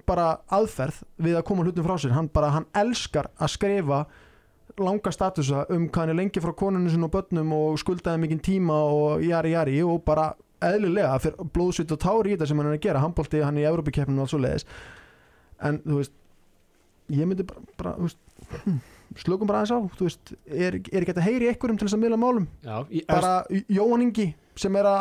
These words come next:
Speaker 1: aðstoða Donna, menna hann er búinn að þjálfa Kíl og, og, hérna, þú veist, er okkar færasti íþróttasálfræðingur.
Speaker 2: Ég hefði allavega alltaf, mér, sko, <sighs> já. Þú veist, þessi status og Bjögga í dag að tilkynna þetta með landslið,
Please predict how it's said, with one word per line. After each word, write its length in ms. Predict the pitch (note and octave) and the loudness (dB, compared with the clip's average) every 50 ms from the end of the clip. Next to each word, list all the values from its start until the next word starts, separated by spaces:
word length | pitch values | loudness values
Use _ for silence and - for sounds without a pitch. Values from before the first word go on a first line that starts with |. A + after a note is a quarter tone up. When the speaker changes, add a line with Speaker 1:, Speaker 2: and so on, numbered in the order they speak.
| G#3+ | 2
Speaker 1:
aðstoða 280 | A3 G#3+ - A3+ G#3+ G#3 | 0 0 0 -2 0 0
Donna, 240 | A3+ A#3+ A#3+ A3+ G#3 | 0 0 2 2 2
menna 220 | G3 F#3+ F#3+ F#3 | 0 0 0 0
hann 180 | F#3 G3 G3+ G3+ | 0 2 2 2
er 160 | G3+ G3 G3+ G3+ F#3+ F3+ - | 0 0 -2 -6 -14 -12 -6
búinn 160 | G3 G3 G3 | -2 -2 -2
að 80 | F#3+ G#3+ | 0 0
þjálfa 180 | A3 G#3+ G3+ G#3 | 0 0 0 -2
Kíl 360 | - - A#3+ A#3 A#3+ A3 A3+ | 0 0 2 2 4 2 2
og, 260 | G#3+ G3+ G3+ G3+ G3+ G#3 | 2 2 2 2 2 2
og, 180 | G#3 G3+ G3 G3+ G3+ | 2 2 2 2 2
hérna, 360 | G3 G#3+ G3+ G#3 G#3 G3+ F#3+ - - - - - - - - - - - - | 2 2 2 2 0 0 0 -2 -6 -14 -20 -20 -20 -20 -20 -20 -20 -20 -20
þú 160 | - - - E3+ | -12 -4 -4 -2
veist, 140 | D#3+ F#3 F#3 | 0 0 0
er 80 | F#3+ | 0
okkar 260 | F#3+ G3+ F3+ - F#3+ - | 2 0 0 0 0 0
færasti 320 | A3 A3+ G#3+ - A3 A3+ | 2 0 2 2 2 0
íþróttasálfræðingur. 720 | A#3+ - A#3+ A3 A3+ A3 A3+ A3 A3 A3+ A3+ G#3+ - A3 | 2 0 0 0 2 2 2 2 2 2 2 2 4 4
Speaker 2:
Ég 120 | - F3+ F#3 | 4 4 4
hefði 160 | G3+ G3+ G3+ | 2 2 0
allavega 380 | G3 G3 G3+ G3+ G3 G3 G3 G3+ | -2 0 -2 0 0 0 0 -2
alltaf, 420 | G3+ - - - - E3+ E3 D#3+ - _ _ _ _ _ _ _ _ _ _ _ _ - | -4 -6 -10 -6 -4 -4 -4 -4 -8 _ _ _ _ _ _ _ _ _ _ _ _ -4
mér, 280 | D#3+ E3+ E3+ F3 F#3 - _ - E3+ D#3+ | -2 -2 -2 -2 -4 -6 _ -6 -6 -6
sko, 260 | - - D#3 D3 - - - _ _ - | -2 -2 -2 -2 -2 -4 -10 _ _ -10
<sighs> 960 | D#3+ B2+ - - - - - - - - - - - - - - - - - A#2 | -6 -4 -2 -2 -2 -4 -8 -14 -18 -20 -20 -20 -20 -20 -20 -12 -8 -4 -2 0
já. 80 | A2 G#2+ F2+ D2+ - - - - - - - - - - - - - - - _ _ | 0 -2 -2 -6 -8 -10 -12 -14 -16 -18 -18 -20 -20 -20 -20 -20 -20 -20 -20 _ _
Þú 140 | - - B2+ | -6 -4 -4
veist, 120 | - - | -2 -2
þessi 180 | D3+ D3 - D3 - - - | -4 -4 -6 -10 -10 -10 -8
status 500 | E3 - - E3 F3 F#3 F#3 - F#3 F3 F#3 | -6 -2 -2 0 -2 -2 -4 -6 -6 -6 -6
og 80 | - | -4
Bjögga 400 | - F#3+ F#3+ F#3+ - - F#3+ F3+ | -2 -4 -4 -4 -4 -4 -4 -4
í 60 | E3+ - | -4 -2
dag 360 | D#3+ C#3+ C#3 C#3 C#3 C#3 D3+ | -2 -2 0 0 -2 -4 -6
að 120 | D3 - - | -8 -6 -2
tilkynna 520 | D#3+ D#3 F3 F3 - - - E3 E3+ E3+ D#3 | -2 -2 -2 -4 -6 -6 -4 -2 -2 -2 -2
þetta 100 | E3+ D#3+ | -2 -2
með 120 | D#3+ D#3 | -2 0
landslið, 560 | D#3 D#3+ E3 - - - - C3+ B2+ B2 A#2+ | 0 0 -2 -4 -6 -4 -2 -2 0 0 -2